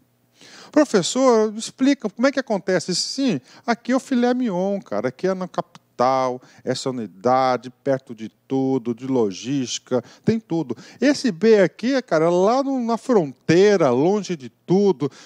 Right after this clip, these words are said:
situações aí de perigo, de risco, penosas, né, tudo. Então, ninguém quer ficar lá, né?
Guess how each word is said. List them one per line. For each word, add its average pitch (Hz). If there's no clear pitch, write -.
situações 180
aí 160
de 160
perigo, 147
de 135
risco, 160
penosas, 139
né, 175
tudo. 151
Então, 214
ninguém 240
quer 269
ficar -
lá, 233
né? 127